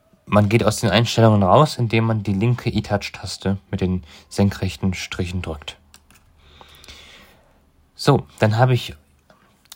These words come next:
euch ja vorhin gesagt, dass die Breitzeile auch eine Notizfunktion hat.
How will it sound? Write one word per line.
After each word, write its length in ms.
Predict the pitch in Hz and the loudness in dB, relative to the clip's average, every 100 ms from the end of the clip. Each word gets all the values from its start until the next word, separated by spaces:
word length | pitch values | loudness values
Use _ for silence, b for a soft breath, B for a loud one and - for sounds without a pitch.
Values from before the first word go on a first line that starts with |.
| _ _ | _ _
euch 180 | 127 110 | 2 4
ja 80 | 104 | -2
vorhin 300 | 104 113 104 | 0 2 2
gesagt, 440 | 98 101 120 - B B B B | 2 2 0 -6 B B B B
dass 200 | 101 - | -4 -2
die 100 | - | -6
Breitzeile 500 | 101 101 - 104 95 | 0 0 2 0 0
auch 200 | 98 - | -6 -2
eine 200 | 98 98 | 0 2
Notizfunktion 800 | 95 80 131 - 160 127 - 98 | 0 -2 -4 -2 0 0 0 0
hat. 220 | 107 135 | 0 -4